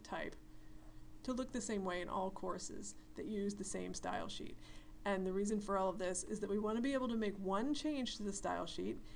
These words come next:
and have it affect all the pages in every course that corresponds to that style sheet. So if we want to change all of the required reading boxes throughout the entire G I S program to be green instead of gray, we can do so easily and efficiently by changing the style sheet once instead of changing each box in each course individually.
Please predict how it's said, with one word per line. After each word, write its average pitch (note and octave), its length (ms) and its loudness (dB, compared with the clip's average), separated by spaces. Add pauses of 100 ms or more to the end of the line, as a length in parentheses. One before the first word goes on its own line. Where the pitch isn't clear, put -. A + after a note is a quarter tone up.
(180)
and F#3+ 100 0
have F#3+ 240 2
it G3+ 100 0
affect - 320 -4
all G3+ 180 2
the G3+ 60 2
pages G3 400 0
in F#3 80 -2
every A#3 240 2
course G3 320 0
that - 180 -8
corresponds - 600 -4
to - 100 -8
that - 160 -2
style - 300 -4
sheet. - 260 -8 (320)
So - 160 2
if G3 100 2
we G#3 100 4
want G3 180 2
to F#3 40 0
change F#3 320 -2
all F#3 200 2
of G#3 80 2
the G#3 80 4
required F3+ 420 0
reading A3+ 260 0
boxes G#3 440 -2
throughout F3+ 260 0
the F3+ 80 -2
entire G3 360 0
G G3 180 0
I F3 80 2
S G#3 160 2
program E3+ 580 -2
to G3+ 80 -6
be F3+ 80 0
green G#3+ 580 2
instead F3 300 -2
of F#3+ 80 -4
gray, C#4 400 2
we G#3+ 140 -2
can G#3 160 2
do G3+ 100 2
so G3 140 0
easily G3 500 0
and F3+ 120 -2
efficiently F3 520 -4 (300)
by - 80 -4
changing F#3+ 340 -2
the F3 80 -2
style E3+ 320 -2
sheet - 220 -6
once G#3 340 2
instead F#3 320 -2
of F3+ 100 -4
changing F#3+ 380 -2
each G3 260 -6
box - 360 -2
in F#3+ 180 -2
each G3 260 -2
course F#3+ 400 -4
individually. - 680 -8